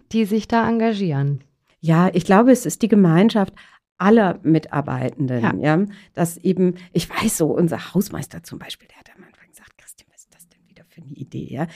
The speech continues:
Speaker 2: Die
Speaker 1: Mhm.
Speaker 2: waren nachher Patt und Patterchen, ja, die, der eine ist nicht mehr ohne den anderen losgezogen und, also, er hat dann überlegt, "Mensch, du, mein Sohn ist doch auch, der hat die gleiche Kleidergröße" und so weiter. Und ich glaube,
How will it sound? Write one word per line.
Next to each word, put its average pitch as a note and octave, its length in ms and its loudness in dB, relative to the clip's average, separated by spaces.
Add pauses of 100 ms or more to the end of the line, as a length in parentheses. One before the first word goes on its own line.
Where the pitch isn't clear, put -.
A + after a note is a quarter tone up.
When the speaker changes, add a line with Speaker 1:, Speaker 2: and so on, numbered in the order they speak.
(140)
Speaker 2:
Die E3 200 4
Speaker 1:
Mhm. D3+ 60 2
Speaker 2:
waren G3+ 220 4
nachher A3 360 2
Patt - 380 -10
und A3 160 -2
Patterchen, D3+ 760 -4
ja, E3 160 2
die, G#3+ 280 -4
der - 280 -6
eine A#3 240 6
ist - 180 -2
nicht - 160 -4
mehr - 140 0
ohne G#3+ 240 2
den G3 180 -2
anderen A3 360 0
losgezogen F#3+ 960 -4 (380)
und, G#3 420 0 (380)
also, - 360 -6
er F#3+ 120 -4
hat A3+ 120 -12
dann A3 140 -4
überlegt, A#3+ 500 0
"Mensch, A3 360 0
du, A#3 160 -6
mein G#3+ 260 -4
Sohn A3 340 -2
ist - 180 -10
doch - 200 -12
auch, A3 220 -4
der - 180 -12
hat G3+ 140 -12
die F#3+ 160 -14 (120)
gleiche - 500 -8 (300)
Kleidergröße" G#3+ 760 -4
und G3 160 -4
so F#3+ 160 -10
weiter. G#3 420 -2 (480)
Und G#3 200 -2
ich E3+ 100 -8
glaube, G#3+ 380 -2